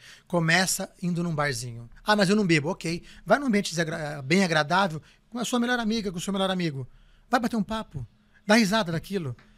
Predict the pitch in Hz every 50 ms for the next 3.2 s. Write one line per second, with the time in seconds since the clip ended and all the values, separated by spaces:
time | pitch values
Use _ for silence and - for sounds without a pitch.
0 | _ _ _ _ _ - 127 220 262 220 180 208 185 - - 208 202 - - -
1 | - - 180 151 156 170 196 196 175 147 131 151 - - 175 165 151 165 175 170
2 | 151 123 127 165 185 190 180 - - 170 - 180 175 - - 175 147 151 156 175
3 | 196 190 147 135